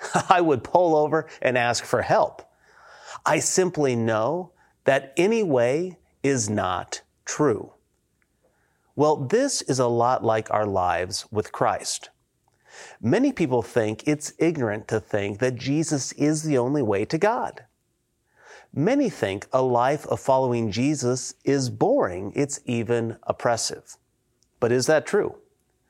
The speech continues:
Well, here's what Jesus said about these topics in John chapter ten, beginning in verse seven.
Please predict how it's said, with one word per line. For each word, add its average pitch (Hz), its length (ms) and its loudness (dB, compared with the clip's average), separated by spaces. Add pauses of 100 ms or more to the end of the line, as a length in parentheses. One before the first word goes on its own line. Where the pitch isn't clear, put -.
(380)
Well, 160 120 2
here's 277 280 0
what 214 100 4
Jesus 139 360 0
said 110 300 0
about 117 300 0
these 120 180 -2
topics 98 460 -2
in 113 200 -2
John 135 300 0
chapter 147 360 -2
ten, 104 300 -4
beginning 143 400 0
in 131 100 -2
verse 131 180 -2
seven. 127 360 -2